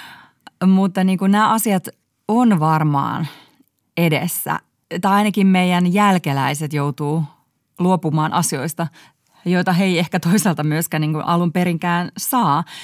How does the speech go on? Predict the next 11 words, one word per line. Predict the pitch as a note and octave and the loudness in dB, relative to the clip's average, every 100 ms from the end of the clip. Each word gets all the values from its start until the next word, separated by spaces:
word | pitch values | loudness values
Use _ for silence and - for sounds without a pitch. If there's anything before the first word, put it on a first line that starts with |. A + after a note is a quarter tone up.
| - - | -20 -10
Mutta | F#3 A3 | -4 -2
on | A3 | 0
kiinnostava | B3+ G3+ - D#3+ D3+ | 0 0 0 -2 0
ajatus, | F3+ E3+ D3+ C3+ | 0 0 -4 -8
että | C#3 - C#3+ - - - - - D#3+ - | -10 -6 -8 -8 -12 -20 -20 -20 -8 -2
mitä | G#3 F#3 D#3+ | 0 2 2
asioita | E3 D#3+ D3+ C#3+ | 0 0 0 0
muutaman | D#3 D#3 D3+ C#3 C3+ | 0 0 0 -2 -2
kymmenen | C#3 C#3 C#3 | -2 -2 -2
vuoden | C3+ C#3 C#3+ | -2 0 -2
päästä | - B2+ D#3 D3 | -2 -2 -2 -4